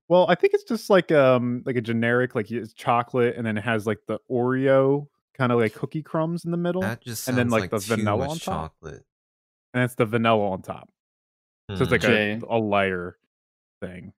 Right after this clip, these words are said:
Speaker 2: So, like,
Speaker 1: An
Speaker 2: are you
Speaker 1: ice
Speaker 2: saying
Speaker 1: cream.
Speaker 2: there's, like, chocolate cake and then chocolate ice cream, or are you just saying it's just chocolate ice cream and
Speaker 1: Oh,
Speaker 2: then
Speaker 1: no, no, no, no. I'm, it's, it's, it's like cookie cr-, imagine, like, Oreo, like, crushed up Oreos in the middle.
Speaker 2: Mm-hmm.
Speaker 1: It's, it's like a thin layer of that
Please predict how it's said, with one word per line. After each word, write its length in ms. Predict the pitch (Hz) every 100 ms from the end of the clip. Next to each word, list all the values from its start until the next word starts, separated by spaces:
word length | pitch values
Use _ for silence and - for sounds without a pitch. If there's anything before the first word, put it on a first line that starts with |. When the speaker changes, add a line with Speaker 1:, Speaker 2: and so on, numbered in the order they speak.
| -
Speaker 2:
So, 100 | 117
like, 200 | 104 104
Speaker 1:
An 20 |
Speaker 2:
are 40 |
you 120 | 101
Speaker 1:
ice 20 | 101
Speaker 2:
saying 240 | 127 110
Speaker 1:
cream. 0 |
Speaker 2:
there's, 180 | 104 95
like, 280 | 92 78 _
chocolate 640 | - 104 95 - 92 - _
cake 360 | _ 104 139 143
and 180 | 143 127
then 300 | 123 143 170
chocolate 520 | - 156 160 - 156
ice 260 | 156 165 -
cream, 300 | - 160 147
or 40 |
are 40 | 110
you 140 | 107
just 180 | 101 -
saying 200 | 107 101
it's 240 | 92 - - _ _ -
just 140 | 95
chocolate 400 | - 104 - 90
ice 220 | 87 98
cream 320 | - 110 110
and 100 | 101
Speaker 1:
Oh, 40 | 190
Speaker 2:
then 20 |
Speaker 1:
no, 280 | 180 160 127
no, 120 | 127
no, 120 | 117
no. 260 | 110 101 92
I'm, 220 | 127 135 -
it's, 260 | 139 - -
it's, 360 | 147 143 - -
it's 240 | 143 139 156
like 180 | 139
cookie 300 | - 160 -
cr-, 100 | 113 -
imagine, 320 | 143 160 151
like, 160 | 123
Oreo, 460 | - 131 131 135 135
like, 140 | 131 101
crushed 300 | - 117 -
up 100 | 107
Oreos 460 | 110 110 120 123 120
in 60 |
the 60 | 131
middle. 320 | 131 135 143 _ -
Speaker 2:
Mm-hmm. 440 | 104 104 101 117 139 _ _ _ _ _
Speaker 1:
It's, 200 | 123 -
it's 220 | - 123 143
like 100 | 117
a 100 | 110
thin 480 | - - 254 233
layer 320 | 214 175 160 131
of 160 | 104
that 340 | 117 110 90